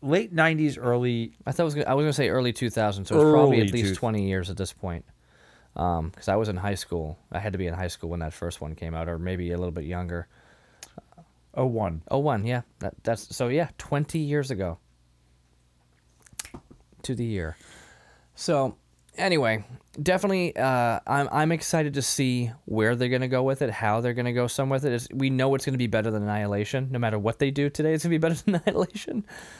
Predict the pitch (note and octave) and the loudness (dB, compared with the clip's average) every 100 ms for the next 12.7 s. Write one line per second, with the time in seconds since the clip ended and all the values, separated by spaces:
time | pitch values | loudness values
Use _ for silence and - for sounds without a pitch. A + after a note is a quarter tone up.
0 | - - G#2+ G#2+ G#2 F#2+ - _ - - | -6 0 2 2 0 -4 -8 _ -20 -10
1 | A#2 G#2+ - A#2 G#2+ G2+ - _ _ _ | -6 -4 0 2 2 0 -4 _ _ _
2 | _ _ - - - - C#3 C3+ D#3+ G2+ | _ _ -8 -4 -4 2 4 6 4 4
3 | E3 - - - - _ _ _ _ _ | 2 0 -2 -6 -20 _ _ _ _ _
4 | _ _ _ _ _ _ D3 D3 D#3+ - | _ _ _ _ _ _ 4 4 2 -8
5 | _ _ _ _ _ _ _ _ _ _ | _ _ _ _ _ _ _ _ _ _
6 | E3 - D#3+ - - D3+ D3 A#2 A#2 A#2 | -10 -2 -2 0 0 0 0 0 2 2
7 | A2+ A#2 C#3 D#2+ E2 - _ F#3 A#3 - | 2 -2 -4 -8 -10 -16 _ -2 0 -2
8 | - D3 E3+ D3 G#3 G3+ - G#3 G3+ A#3+ | -2 0 2 2 2 0 0 2 2 2
9 | C4+ - G3+ G3 F#3+ - - D3 - - | 0 0 0 2 2 0 0 0 0 -4
10 | B2+ B2 C3 D#3 C#3 E3 G#3 D3 F2+ - | -2 0 0 2 2 2 2 2 0 -2
11 | G2 - G#2+ G2 F#2+ - - - - - | -4 -2 -2 0 0 -2 -10 -20 -20 -20
12 | - - _ _ - - - | -20 -20 _ _ -6 0 0